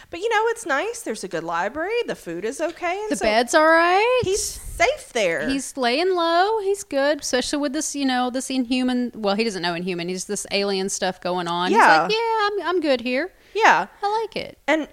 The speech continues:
Speaker 1: Bobby's like, "Um, if you're an Asgardian, aren't you, like, really strong?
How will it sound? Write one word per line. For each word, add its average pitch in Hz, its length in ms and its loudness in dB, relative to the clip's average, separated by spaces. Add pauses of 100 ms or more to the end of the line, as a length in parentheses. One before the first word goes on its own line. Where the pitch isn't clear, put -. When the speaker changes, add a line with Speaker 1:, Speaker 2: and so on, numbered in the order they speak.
(140)
Speaker 1:
Bobby's 330 400 4
like, 254 300 0
"Um, 240 420 2
if - 180 -8
you're 359 140 0
an 466 80 0
Asgardian, 240 520 2
aren't 202 240 -2
you, 285 80 -6
like, 226 200 -2
really 175 300 -6
strong? 202 720 -10